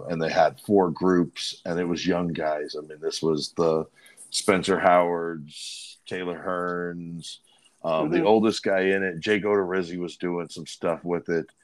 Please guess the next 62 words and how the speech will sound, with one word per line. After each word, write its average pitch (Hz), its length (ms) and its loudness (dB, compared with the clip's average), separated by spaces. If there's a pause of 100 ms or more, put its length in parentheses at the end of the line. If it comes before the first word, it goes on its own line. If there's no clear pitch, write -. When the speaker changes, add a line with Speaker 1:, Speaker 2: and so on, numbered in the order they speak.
(320)
Speaker 1:
and 80 540 -2
Speaker 2:
Mm-hmm. 73 360 -14
Speaker 1:
he 104 100 0
was 101 120 0
probably 87 600 2
the 78 200 -2
oldest 82 460 -2
guy 80 220 0
in 80 160 -4
it. 80 180 -6 (100)
But, 76 200 -6 (160)
man, 87 220 -2
that 87 140 0
guy's 85 240 -2
a - 40 -12
total 78 380 -6
pro. 80 540 -4
You 92 160 -2
can 90 160 -8
just 80 180 -6
Speaker 2:
Yeah. 135 140 0
Speaker 1:
tell 80 240 6
watching 78 460 2
him 85 360 -4 (480)
do 92 220 2
this 82 320 2
that, 80 220 -4
that, 85 200 0 (240)
you 80 140 -4
know, 78 220 0
this 87 200 2
is 78 160 -6
not 82 240 0
his 87 200 -2
first 82 520 -2 (520)
rodeo 95 680 2
and 80 100 -8
that 76 80 -14
he's 90 220 -4
been 80 360 -4
around 82 360 0
this 80 200 -6
league 80 300 -2
for 82 160 0
a 78 60 2
lot 80 240 4
of 78 80 0
years 80 480 -2
and 78 160 -4
that 78 140 -4
he's 76 300 -4
a, 69 40 -8
you - 540 -14
know, 71 40 -4
he's 85 160 4
just 76 200 -4
a 73 40 -4
total 82 380 2
pro. 80 560 2
And, 78 180 -6
but, 76 240 -4
but 85 180 -2